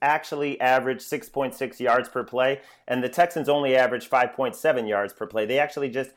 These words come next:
had a ton more plays because some fluky things happened in that game,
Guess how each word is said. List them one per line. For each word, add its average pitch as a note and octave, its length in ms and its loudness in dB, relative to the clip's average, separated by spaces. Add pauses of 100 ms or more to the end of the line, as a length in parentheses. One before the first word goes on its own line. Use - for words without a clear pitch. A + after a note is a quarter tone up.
(160)
had C3 380 4
a A2+ 280 4
ton E3 360 0
more C#3+ 200 2
plays C#3 300 2
because B2+ 320 -6
some C#3 160 -4
fluky C#3 440 -6
things B2+ 300 -6
happened D3 400 0
in A2 120 -2
that G#2 260 -2
game, G#2 280 -2